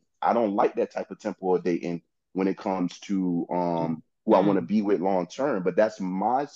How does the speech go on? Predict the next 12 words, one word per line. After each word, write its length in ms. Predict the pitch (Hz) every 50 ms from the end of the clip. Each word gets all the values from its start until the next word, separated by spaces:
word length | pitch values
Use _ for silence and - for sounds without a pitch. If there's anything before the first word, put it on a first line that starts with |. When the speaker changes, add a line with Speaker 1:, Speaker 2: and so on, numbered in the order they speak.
| - _ _ _ _ _ _ -
Speaker 1:
that's 200 | 110 123 123 -
my 260 | 92 92 95 101 113
preference. 720 | - - - - - - - - - - _ - - _ _ _ _ _ -
That's, 220 | 104 113 113 120
Speaker 2:
Mm-hmm. 300 | 131 143 - - 160 135 - 82
Speaker 1:
they 220 | 104 110 120 135
wanna 240 | 135 127 110 107 95
do 200 | 90 98 95 87
that. 240 | 85 76 67 - - _ _ _ _ _ _
It's 160 | - 120 117 -
just 180 | 120 104 -
that 260 | 113 101 92 87 -